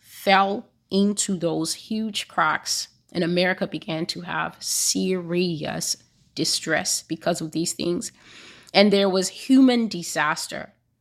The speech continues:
There was search and rescue, but not much could be done to save them. And I saw the picture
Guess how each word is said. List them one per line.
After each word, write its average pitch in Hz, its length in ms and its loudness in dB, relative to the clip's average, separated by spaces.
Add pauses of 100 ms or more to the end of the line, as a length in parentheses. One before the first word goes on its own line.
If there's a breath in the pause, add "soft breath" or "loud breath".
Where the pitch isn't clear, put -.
(300)
There 214 120 8
was 208 180 6
search 214 380 -2
and 196 180 0
rescue, 170 460 -2
but 165 160 -6
not 170 260 -2
much 175 280 -2
could 165 120 -4
be 160 120 -4
done 180 400 0
to - 160 -4
save - 360 -4
them. 160 300 -6
And 185 160 0
I 185 80 0
saw 214 320 2
the 220 140 -2
picture - 720 -6